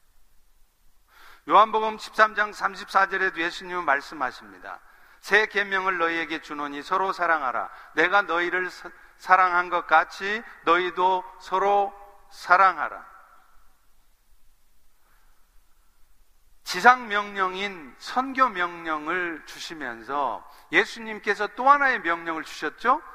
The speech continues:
그 명령이 뭐라고요? 사랑의 계명이에요.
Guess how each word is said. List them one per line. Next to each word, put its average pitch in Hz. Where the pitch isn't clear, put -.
그 214
명령이 196
뭐라고요? 160
사랑의 202
계명이에요. 98